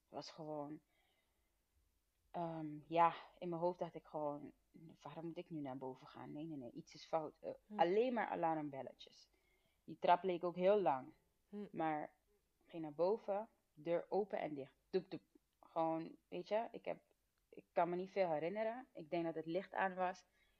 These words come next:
Speaker 1: Voor de rest kan ik je niet vertellen wat ik heb gezien. En ik ga naar beneden en ik zeg aan mijn moeder van, eh, zogenaamd heel luchtig, hè. Zo luchtig als ik kon.
Speaker 2: Ja.
Speaker 1: Neutraal als ik kon, zei ik van, "Eh, ik denk niet dat hij thuis is."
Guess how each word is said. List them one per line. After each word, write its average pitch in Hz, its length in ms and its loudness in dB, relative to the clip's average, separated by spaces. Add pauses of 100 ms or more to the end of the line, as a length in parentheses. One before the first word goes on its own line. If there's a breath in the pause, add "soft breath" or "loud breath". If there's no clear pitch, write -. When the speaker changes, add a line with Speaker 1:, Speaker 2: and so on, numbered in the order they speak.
(200 soft breath)
Speaker 1:
Voor 170 100 -6
de 165 80 -2
rest 165 180 -2
kan 170 140 0
ik 156 120 -6
je 160 60 -6
niet 175 160 -2
vertellen 160 320 -2
wat 151 140 -6
ik - 80 -20
heb - 140 -18
gezien. - 440 -18 (1000)
En 196 140 -2
ik 190 120 -2
ga 175 100 0
naar 156 120 0
beneden 160 380 0
en 147 80 -2
ik 147 120 -10
zeg 156 280 -6 (340 soft breath)
aan 156 120 -8
mijn 151 120 -6
moeder 160 200 -4
van, - 180 0
eh, 311 220 4 (360)
zogenaamd 170 480 0
heel 160 180 2
luchtig, 156 420 -4
hè. - 140 -4 (600 soft breath)
Zo 170 160 4
luchtig 175 380 2
als 170 120 0
ik 180 140 -4
kon. 160 280 0 (240 loud breath)
Speaker 2:
Ja. 190 260 -6
Speaker 1:
Neutraal 175 460 8
als 170 120 2
ik 175 120 -10
kon, 151 380 -4
zei 170 220 -4
ik 160 120 -6
van, 160 320 -4 (420)
"Eh, 175 260 -4
ik - 120 -12
denk 311 140 4
niet 440 100 -4
dat 381 100 0
hij 170 120 0
thuis 147 380 -4
is." - 320 -14